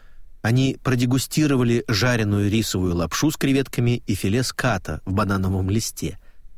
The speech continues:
смыв остроту специй холодным светлым пивом. На десерт взяли чёрный рисовый пудинг. Бруно заметил, что у Тиры Харпас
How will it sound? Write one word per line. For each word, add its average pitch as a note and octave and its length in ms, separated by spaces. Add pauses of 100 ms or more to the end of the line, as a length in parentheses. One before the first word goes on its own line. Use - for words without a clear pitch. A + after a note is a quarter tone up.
(180)
смыв D3 500
остроту F#2 460
специй C3+ 560 (360)
холодным A2 580
светлым E2+ 480
пивом. B1+ 400 (1500)
На G#2 140
десерт F#2+ 400
взяли G2+ 500
чёрный C3+ 600
рисовый F#2 440
пудинг. - 580 (1200)
Бруно G3+ 340
заметил, E3 540
что - 360
у A2+ 140
Тиры C3 320
Харпас A2 640